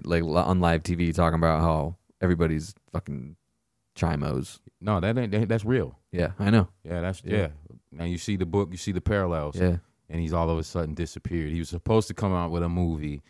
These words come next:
Speaker 2: He was supposed to come out with a list of names, but kid disappeared again.
Speaker 1: Mm.
Speaker 2: Yeah,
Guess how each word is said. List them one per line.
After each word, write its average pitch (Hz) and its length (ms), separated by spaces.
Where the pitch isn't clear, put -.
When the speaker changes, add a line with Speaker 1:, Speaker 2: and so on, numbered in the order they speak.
Speaker 2:
He 80 60
was 76 60
supposed 90 300
to - 60
come 87 180
out 78 140
with 78 100
a 78 40
list 78 280
of 80 80
names, 73 420
but 76 180
kid 78 300
disappeared 78 520
again. 62 360
Speaker 1:
Mm. 85 580
Speaker 2:
Yeah, 78 420